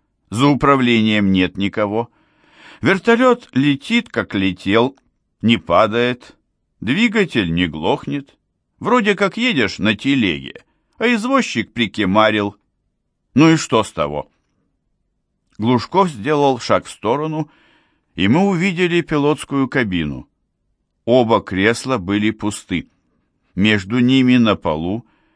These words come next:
лежало грузное тело командира. "Он отказался лететь на приют", — громким шепотом произнес Глушков.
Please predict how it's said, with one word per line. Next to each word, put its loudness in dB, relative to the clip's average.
лежало 2
грузное 0
тело -2
командира. -4
"Он 2
отказался 2
лететь -2
на -4
приют", — -6
громким 2
шепотом -2
произнес -4
Глушков. -6